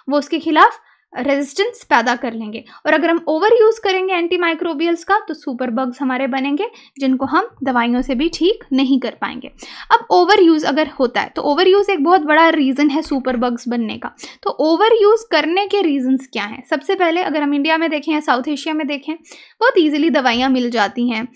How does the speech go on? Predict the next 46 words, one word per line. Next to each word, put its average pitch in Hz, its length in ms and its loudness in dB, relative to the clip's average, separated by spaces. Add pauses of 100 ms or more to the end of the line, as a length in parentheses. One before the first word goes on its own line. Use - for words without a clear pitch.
(240)
फार्मेसी 302 480 4
पे 339 80 0
आप 311 140 4
जाओगे, 302 340 2
बिना 302 220 0
प्रिस्क्रिप्शन 311 640 -4
के 320 100 -2
भी 311 160 -2
आपको 285 280 0
दवाई 247 320 0
दे 226 160 -2
दी 226 160 -6
जाएगी, 226 420 -8 (280)
तो 349 60 -6
जो 311 260 -4
दिखाता 285 440 -2
है 339 60 0
कि 381 180 0
लोग 294 300 2
बहुत 294 240 -2
ईजीली 262 280 -2
उसको 311 200 -4
अफोर्ड 285 360 -2
कर 302 180 -2
रहे 330 120 0
हैं 466 120 -4 (120)
और 339 160 0
ख़रीद 247 420 -6
रहे 247 180 0
हैं। 262 280 -6 (440)
सस्ती 302 360 2
भी 392 160 2
हैं, 381 320 -2
ओवर 294 260 2
प्रिस्क्राइब्ड 285 580 -2
भी 277 140 2
हैं। 277 220 0
कई 294 200 -2
बार, 320 160 2
बहुत 294 320 -2
बार 311 280 4 (160)
सेम 294 200 0
मेडिसिन 285 520 -2
हेवी 269 220 -4
डोजेस 277 520 -6
प्रिस्क्राइब 262 460 -2